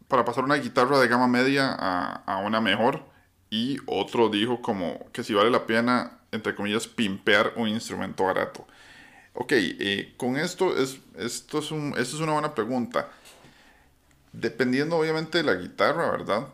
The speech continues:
Hay algunas que uno dice, "Sí, ma, esto no, no vale la pena entrarle por ninguna parte. Es más el gasto, más los componentes".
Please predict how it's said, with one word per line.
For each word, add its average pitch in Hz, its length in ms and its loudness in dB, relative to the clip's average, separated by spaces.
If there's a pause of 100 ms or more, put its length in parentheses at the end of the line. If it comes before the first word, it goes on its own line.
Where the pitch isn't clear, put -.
(200)
Hay 101 160 0
algunas 127 500 -2
que 117 180 -2
uno 113 220 0
dice, 110 380 -2
"Sí, 107 240 -6
ma, 85 260 -2
esto - 260 -6
no, 104 360 2
no 95 160 -2
vale 104 220 4
la 98 180 2
pena 101 240 0
entrarle 110 680 2
por 101 380 -2
ninguna 98 440 -4
parte. 120 520 2 (260)
Es 104 320 -8
más 107 240 0
el 110 160 0
gasto, 110 520 2
más 98 280 0
los 110 220 -2
componentes". 107 760 -6